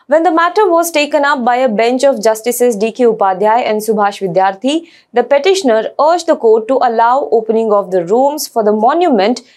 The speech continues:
in light of freedom of information. The bench, however, took exception to the plea, stating that, "Tomorrow you will come and ask us to go to chambers of honorable judges. Please don't make a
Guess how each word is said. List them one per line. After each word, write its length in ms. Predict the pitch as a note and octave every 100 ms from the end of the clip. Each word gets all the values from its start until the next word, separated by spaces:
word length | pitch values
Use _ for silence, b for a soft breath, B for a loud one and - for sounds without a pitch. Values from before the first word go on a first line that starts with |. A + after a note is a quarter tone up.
| b
in 220 | A3+ A#3
light 320 | A#3+ D4+ A#3+
of 320 | C4 B3+ C4 - _
freedom 400 | - D4+ E4+ E4+
of 180 | E4+ C#4
information. 680 | A3+ G#3+ G3 E3+ - - - _ _ b -
The 100 | C4
bench, 420 | A3 D4 F#4+ F#4+ C#4+
however, 360 | C4+ C4+ B3 C#4+
took 180 | C4 A#3+
exception 640 | G#3 - B3 C4 D4+ D4+
to 60 | D4+
the 120 | C#4
plea, 260 | C#4+ D4+ F4+ F#4+ B B -
stating 380 | E4 F#4+ G#4+ G4
that, 300 | A3+ A#3 C4+ _ _
"Tomorrow 640 | - E4 E4+ G#4 E4 A#3 D4 C#4
you 100 | D#4
will 140 | F4+ F4 D4
come 140 | D4+
and 180 | D#4+ D#4 F4+
ask 280 | G4 - G3+
us 100 | A3+ -
to 140 | C4 C4+
go 80 |
to 160 | D4+ D4 -
chambers 420 | E4+ F#4 F#4+ D#4 C4+
of 100 | B3+
honorable 360 | A3+ A3 F3+ F3 A#3
judges. 340 | C#4+ A#3 - - _ _ _ _
Please 320 | - F#4 F#4+ C#4+
don't 240 | D#4 D4 B3+
make 160 | C4+ C#4
a 120 | B3+